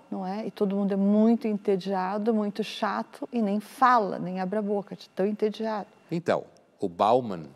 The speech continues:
Speaker 2: fala desse conto quando ele tá falando do mal-estar na pós-modernidade. Quer dizer, o mundo de imortais não tem nem sentido fazer uma decoração de uma casa, não tem por que fazer escada,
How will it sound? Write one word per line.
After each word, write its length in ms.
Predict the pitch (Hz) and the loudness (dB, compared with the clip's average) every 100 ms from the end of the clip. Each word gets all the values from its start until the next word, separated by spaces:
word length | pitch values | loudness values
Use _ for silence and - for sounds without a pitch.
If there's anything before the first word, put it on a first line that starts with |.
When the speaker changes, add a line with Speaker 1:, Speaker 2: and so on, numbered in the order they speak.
| - - | -20 -20
Speaker 2:
fala 420 | - 110 101 95 | -4 2 2 2
desse 300 | 90 - - | -2 -6 -8
conto 400 | - 92 87 85 | -4 -4 -6 -10
quando 140 | 92 | -8
ele 120 | 90 | -6
tá 120 | 87 85 | -6 -8
falando 300 | - 90 87 | -6 -6 -6
do 60 | |
mal-estar 480 | 87 87 85 - 87 | -6 -6 -6 -4 -4
na 80 | 90 | -4
pós-modernidade. 1000 | - 80 87 82 80 80 82 82 78 82 | -6 -6 -6 -8 -8 -8 -6 -6 -8 -14
Quer 120 | - | -18
dizer, 260 | 90 92 85 - - - | -10 -8 -8 -12 -18 -10
o 80 | |
mundo 300 | 101 117 143 | -4 -2 0
de 140 | 120 117 | -2 -2
imortais 1160 | 110 95 - 107 113 147 104 85 - - - - _ _ _ _ - | -2 -2 -2 0 0 0 -2 -6 -8 -8 -10 -16 _ _ _ _ -10
não 80 | 117 | -2
tem 160 | 135 | 0
nem 140 | 139 156 | 0 -2
sentido 580 | - 151 - 131 135 | -4 -6 -6 -6 -6
fazer 220 | 131 123 127 | -6 -4 -4
uma 140 | 127 | -4
decoração 560 | 123 - 117 107 - 120 | -6 -2 -2 -2 -6 -8
de 60 | 117 | -10
uma 120 | 123 | -12
casa, 540 | - 104 107 107 95 | -6 -4 -4 -8 -10
não 100 | 95 | -12
tem 160 | 92 117 | -10 -12
por 120 | - | -10
que 100 | 107 | -12
fazer 300 | 104 107 110 | -10 -10 -10
escada, 920 | 110 - - 95 101 104 92 85 82 | -10 -8 -2 -2 -2 -6 -10 -14 -14